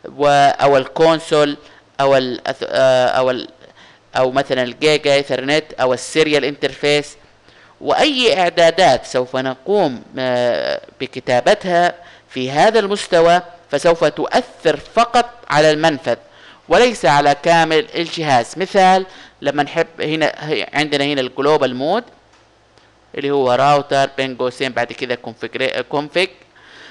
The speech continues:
راح نكتب الأمر انترفيس مثلًا، ونكتب المنفذ اللي نبغى ندخل عليه في داخل جهاز سيسكو، فمثلًا نكتب فاست إيثرنت زيرو واحد،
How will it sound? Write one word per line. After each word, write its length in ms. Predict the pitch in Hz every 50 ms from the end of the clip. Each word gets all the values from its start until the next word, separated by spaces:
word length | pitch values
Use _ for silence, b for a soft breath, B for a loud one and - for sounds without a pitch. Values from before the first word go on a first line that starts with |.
| B B -
راح 100 | 147 160
نكتب 280 | 226 269 - - 226 214
الأمر 360 | - - 220 214 196 - -
انترفيس 760 | 202 196 - - 156 147 - - 170 170 175 175 170 - 160
مثلًا، 240 | 160 - 185 180
ونكتب 440 | 165 160 190 233 - - - 202 214 - - - -
المنفذ 640 | 165 156 151 170 202 233 233 196 - - 185 190 185 175 - _ _
اللي 160 | 147 147 143 147
نبغى 260 | 185 185 170 151 156
ندخل 360 | 180 208 - - - 170 151
عليه 280 | 143 147 160 170 175 165
في 200 | - 151 143 135
داخل 400 | 139 156 160 147 - 131 131 120
جهاز 260 | 127 143 147 135 123
سيسكو، 520 | - - 160 151 - - - 190 185 214 208 B B B B B B B B
فمثلًا 320 | - 175 220 233 196 185 180
نكتب 300 | 180 - - - 165 147 - - -
فاست 420 | 170 175 180 185 185 180 - - - -
إيثرنت 680 | 135 156 139 147 135 135 139 151 165 165 - _ - 139
زيرو 460 | 135 131 127 131 147 156 147 127 123
واحد، 440 | 123 139 147 175 175 - 202 220